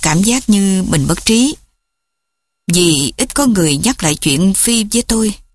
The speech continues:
"Vâng, tôi hiểu." Phúc gật gù. Đứa bé đã nín khóc.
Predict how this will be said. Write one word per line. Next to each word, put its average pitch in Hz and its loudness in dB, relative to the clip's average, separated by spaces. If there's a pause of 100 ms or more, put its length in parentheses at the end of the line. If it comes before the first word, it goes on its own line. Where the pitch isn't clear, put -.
(800)
"Vâng, 208 2 (220)
tôi 220 4
hiểu." 160 0 (960)
Phúc - 0
gật - -2
gù. 139 2 (1040)
Đứa 208 2
bé 202 0
đã 160 -2
nín 175 2
khóc. 269 -4